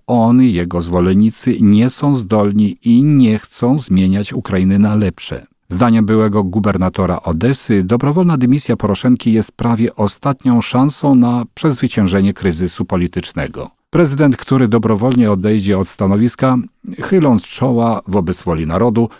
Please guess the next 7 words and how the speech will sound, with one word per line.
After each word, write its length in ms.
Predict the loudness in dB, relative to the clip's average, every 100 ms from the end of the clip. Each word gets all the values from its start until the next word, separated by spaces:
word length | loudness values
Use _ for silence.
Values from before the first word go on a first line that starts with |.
| _ _
może 360 | 0 2 2 2
liczyć 480 | 2 0 -2 0
na 340 | 2 2 2 -2
złagodzenie 720 | -4 -2 0 0 0 2 2
kary 440 | 0 -2 -2 -2 -4
i 240 | -2 0
na 260 | 2 2